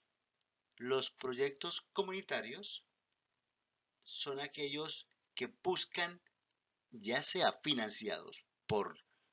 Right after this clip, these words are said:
la empresa privada o la empresa pública, buscan solucionar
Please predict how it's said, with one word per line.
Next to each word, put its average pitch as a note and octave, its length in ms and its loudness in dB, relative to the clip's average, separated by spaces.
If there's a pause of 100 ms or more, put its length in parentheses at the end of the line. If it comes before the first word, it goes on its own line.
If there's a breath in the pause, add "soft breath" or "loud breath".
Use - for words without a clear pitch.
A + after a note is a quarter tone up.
(200)
la G2+ 160 -4
empresa C3 540 -2
privada A2+ 480 -4
o A#2 100 -6
la G#2 80 -4
empresa G2+ 460 -8
pública, E3+ 520 -8
buscan B2 800 -2 (800)
solucionar G#2 720 -2